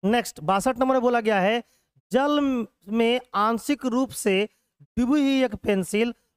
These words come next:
बाई और जल के अंतरा पृष्ठ पर प्रतिस्थापित प्रतीत होती है, यह किसके कारण होता है। A pencil partially immersed in a,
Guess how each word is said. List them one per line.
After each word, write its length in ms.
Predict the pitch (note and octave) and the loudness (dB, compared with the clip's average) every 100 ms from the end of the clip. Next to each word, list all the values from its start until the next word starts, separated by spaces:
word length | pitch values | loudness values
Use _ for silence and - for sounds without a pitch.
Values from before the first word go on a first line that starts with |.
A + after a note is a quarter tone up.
| D3+ | -4
बाई 360 | F#3+ G#3+ C4+ | 0 2 2
और 180 | C#4 C4 | 2 0
जल 240 | F#3 B3 B3 | 0 0 0
के 140 | B3 - | -2 -2
अंतरा 340 | F#3 G#3+ B3 C4+ | -2 0 2 0
पृष्ठ 320 | - A#3 - - | 0 -2 -2 -2
पर 260 | B3 F3 A2 - _ _ _ _ _ - | 0 2 -2 -10 _ _ _ _ _ -4
प्रतिस्थापित 760 | A#3 C#4+ C#4 A#3+ - A3+ B3 | -2 2 0 0 -4 -2 -2
प्रतीत 360 | - A#3+ A3 G3 | 0 -2 -2 -2
होती 180 | G#3 A3+ | -2 0
है, 60 | A3+ | 2
यह 160 | A#3 | 2
किसके 340 | G3+ G#3 - G3+ | 0 -2 -2 0
कारण 280 | F3+ F3 E3+ | 2 2 2
होता 320 | D#3+ E3+ D3 | 0 0 2
है। 200 | C#3 A2+ _ _ _ _ - | 2 0 _ _ _ _ -2
A 120 | A3 G#3+ B3 | -2 0 0
pencil 440 | B3+ B3+ - D4 - | 0 0 0 -2 2
partially 580 | A3 A3 A#3 B3 C#4 - | 0 0 0 0 0 0
immersed 440 | A3+ A3+ B3 A3 A#3+ | 0 2 2 -2 -6
in 160 | A3 A3+ | -2 0
a, 160 | G#3+ | 0